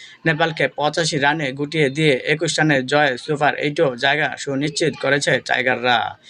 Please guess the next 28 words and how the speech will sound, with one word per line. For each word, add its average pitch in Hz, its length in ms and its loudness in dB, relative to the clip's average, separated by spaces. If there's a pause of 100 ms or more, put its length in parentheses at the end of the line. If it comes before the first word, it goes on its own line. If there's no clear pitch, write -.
(320)
দক্ষিণ 170 280 4
আফ্রিকার 156 500 0
কাছে 147 300 0
হারল 139 400 2
শ্রীলঙ্কা 143 460 2
ও 139 200 2
নেদারল্যান্ডের 135 760 2
বিপক্ষে 143 640 0
জয় 139 260 2
তুলে 143 300 2
নিয়ে 131 260 0
সুপার 143 380 -2
এইটে 143 420 0
যাওয়ার 131 380 2 (400)
দাবিটা 156 400 2
অনেকটাই 143 680 -2
জোরালো 151 520 2
করে 135 400 4
রাখে 127 360 0
বাংলাদেশ। 120 760 2 (240)
সেই 180 240 4
দাবিতে 147 560 2
পরিপূর্ণতা 147 720 0
দিতে 143 460 2
এদিন 147 320 2
নেপালের 139 460 0
বিপক্ষে 143 520 -2
জয়টা 139 460 2